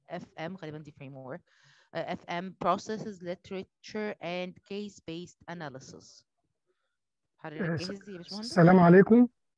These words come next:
Speaker 1: وعليكم السلام ورحمة الله وبركاته.
Speaker 2: آه، آه، آه، أنا الدكتور أحمد عمر، ومعايا، آه، المهندس أحمد ياسر.
Speaker 1: آه،
Speaker 2: وحضرتك
Speaker 1: أهلًا وسهلًا.
Speaker 2: قلت مصطفى
Speaker 1: هو
Speaker 2: أحمد ياسر،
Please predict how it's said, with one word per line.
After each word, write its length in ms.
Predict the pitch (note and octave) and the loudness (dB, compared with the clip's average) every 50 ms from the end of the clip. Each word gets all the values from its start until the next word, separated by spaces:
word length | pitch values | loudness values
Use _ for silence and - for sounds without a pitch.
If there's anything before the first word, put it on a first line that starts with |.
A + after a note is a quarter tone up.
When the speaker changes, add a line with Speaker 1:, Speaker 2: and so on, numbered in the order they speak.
| _ _ _ - | _ _ _ -20
Speaker 1:
وعليكم 160 | F3 E3+ - | -20 -20 -20
السلام 200 | E3+ - E3+ E3+ - | -20 -20 -20 -16 -14
ورحمة 60 | - F3 | -12 -12
الله 80 | F3+ | -12
وبركاته. 240 | F3+ - - E3 - | -12 -10 -6 -4 -2
Speaker 2:
آه، 800 | F3 F3 - - G3+ F#3+ G#3 - - E3+ - - - - - F3+ | -2 -2 -4 -2 0 0 0 -2 -4 -8 -14 -16 -14 -8 -4 -2
آه، 20 | |
آه، 200 | F3 F3 - F3+ F#3+ | -2 -2 0 0 2
أنا 140 | F#3 F3+ F3+ | 4 6 8
الدكتور 380 | D#3+ D3 - - - G3+ G3+ F#3 | 8 8 6 4 4 4 4 6
أحمد 260 | - G3+ F#3 D#3+ D3 | 6 6 4 4 4
عمر، 340 | E3 G3+ G#3+ A#3 B3 B3 A3+ | 4 2 0 0 0 2 2
ومعايا، 540 | F#3+ F#3+ F#3 F3 F#3+ A#3+ B3 B3 A#3+ A#3 G#3 | 0 0 0 0 0 2 2 0 0 -2 -4
آه، 240 | G3 F#3+ F#3+ F3+ F3 | -4 -4 -4 -4 -4
المهندس 400 | E3 E3 E3+ G#3 A3+ - - - | -4 -4 0 2 2 0 0 0
أحمد 400 | - A3 A3+ - G#3 F#3+ E3+ D#3 | -2 -2 0 0 0 2 2 4
ياسر. 320 | F3+ E3+ E3 F#3 F3+ F3 | 4 2 2 0 -2 -4
Speaker 1:
آه، 40 | E3+ | -4
Speaker 2:
وحضرتك 360 | D3+ - F3 E3+ G3+ A3 G3+ G3+ | -4 -2 2 4 4 4 4 2
Speaker 1:
أهلًا 100 | G3 F#3+ | -4 -12
وسهلًا. 200 | F#3+ - - F3+ G#3 | -14 -14 -2 0 2
Speaker 2:
قلت 180 | A3 - - A3+ | 2 2 4 2
مصطفى 340 | G#3 G3 - - A#3+ G3+ | 2 2 2 4 2 4
Speaker 1:
هو 80 | F#3 B3 | 4 4
Speaker 2:
أحمد 240 | G#3 F3 G#3+ - C4+ | 2 4 4 4 6
ياسر، 400 | G#3 A3+ B3+ A#3 - C#4 C4+ | 6 6 4 2 2 2 2